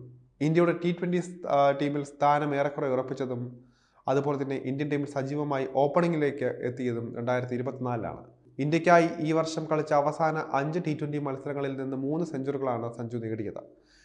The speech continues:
ഇതോടെയാണ് ദേശീയ ടി ട്വന്റി ടീമിൽ സ്ഥാനമുറപ്പിക്കാവുന്ന രീതിയിലേക്ക് സഞ്ജു വളർന്ന് വന്നിരിക്കുന്നത്. കരിയറിൽ സ്വപ്ന ഫോമിൽ നിൽക്കുമ്പോഴാണ് സഞ്ജു ഇത്തവണത്തെ സയ്യിദ് മുഷ്താഖ് അലി ട്രോഫിയിലേക്ക്, ആ, എത്തുന്നത്.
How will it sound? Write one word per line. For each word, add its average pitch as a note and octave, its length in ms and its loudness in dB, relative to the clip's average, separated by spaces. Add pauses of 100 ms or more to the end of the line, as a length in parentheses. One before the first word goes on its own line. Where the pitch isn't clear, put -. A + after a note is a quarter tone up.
(160)
ഇതോടെയാണ് E3+ 480 6
ദേശീയ F3 320 2
ടി D#3 180 -2
ട്വന്റി D3 180 -4
ടീമിൽ C3+ 320 -4
സ്ഥാനമുറപ്പിക്കാവുന്ന B2+ 1080 -2
രീതിയിലേക്ക് B2+ 600 -4 (160)
സഞ്ജു A#2+ 340 -6 (220)
വളർന്ന് B2 380 -2 (440)
വന്നിരിക്കുന്നത്. A2 560 -6 (560)
കരിയറിൽ F#3 440 8
സ്വപ്ന G3 400 2
ഫോമിൽ F#3 360 2
നിൽക്കുമ്പോഴാണ് D#3 680 2
സഞ്ജു C3+ 300 -4
ഇത്തവണത്തെ C3+ 520 -2
സയ്യിദ് D#3+ 400 2
മുഷ്താഖ് C3+ 360 0
അലി C3+ 120 -2
ട്രോഫിയിലേക്ക്, B2 720 -2 (680)
ആ, A#2 260 -2
എത്തുന്നത്. C3 420 -4